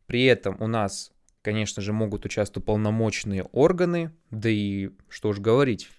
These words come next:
например, у налоговая может тоже инициировать банкротство лица при наличии вот этих объективных условий в соответствии с законом. Но самое интересное — это назначение арбитражного управляющего.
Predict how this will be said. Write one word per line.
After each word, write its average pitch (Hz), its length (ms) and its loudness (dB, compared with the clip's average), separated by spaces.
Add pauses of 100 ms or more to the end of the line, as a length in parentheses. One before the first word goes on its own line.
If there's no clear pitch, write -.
например, 107 480 -2
у 104 120 -2
налоговая 120 600 0
может 117 380 -4
тоже 120 360 -2
инициировать 113 720 -2
банкротство 104 840 -4
лица 110 460 -6 (500)
при 113 300 0
наличии 110 460 -2
вот 101 120 -4
этих 107 280 -4
объективных 101 600 -6
условий 123 760 -4
в - 40 -20
соответствии 110 380 -6
с 104 40 -6
законом. 113 500 -4 (140)
Но 151 200 -2
самое 151 380 2
интересное — 160 840 0 (320)
это 131 300 0
назначение 131 880 -2 (260)
арбитражного 113 840 2
управляющего. 107 840 -2